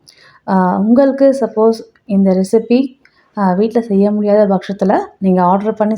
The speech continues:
சாப்பிடணும்னு நினைச்சீங்கன்னா, மறக்காம எங்களை கான்டாக்ட் பண்ணுங்க. என்னோட நம்பர் வந்து நான் டிஸ்கிரிப்ஷன்ல கொடுத்துருக்கேன். மறக்காம நோட் பண்ணிக்கங்க.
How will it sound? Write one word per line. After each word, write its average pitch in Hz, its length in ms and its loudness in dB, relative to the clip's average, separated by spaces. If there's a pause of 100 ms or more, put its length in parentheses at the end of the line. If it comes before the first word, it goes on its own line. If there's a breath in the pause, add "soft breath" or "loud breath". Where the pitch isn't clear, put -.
சாப்பிடணும்னு 190 580 0
நினைச்சீங்கன்னா, 190 340 -2 (540 soft breath)
மறக்காம 190 500 0 (140)
எங்களை 185 340 -2
கான்டாக்ட் 180 360 -4
பண்ணுங்க. 175 440 -2 (600 soft breath)
என்னோட 226 380 2
நம்பர் 208 360 2
வந்து 226 220 0
நான் 180 360 -2
டிஸ்கிரிப்ஷன்ல 202 580 -2
கொடுத்துருக்கேன். 190 580 -2 (640 soft breath)
மறக்காம 240 600 2
நோட் 226 200 0
பண்ணிக்கங்க. 196 480 0